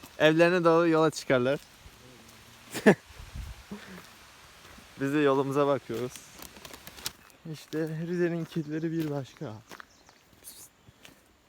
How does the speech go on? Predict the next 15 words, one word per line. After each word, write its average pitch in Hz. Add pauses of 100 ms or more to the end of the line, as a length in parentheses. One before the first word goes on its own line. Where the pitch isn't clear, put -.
(540)
Ha, 135
bu 139
da 139
kedi 113
de. 120 (160)
Ne 139
farkı -
var? - (760)
Kedi 120
işte. - (4000)
Her 143
köye 143
geldiğimizde 139
bizim 135
bir 147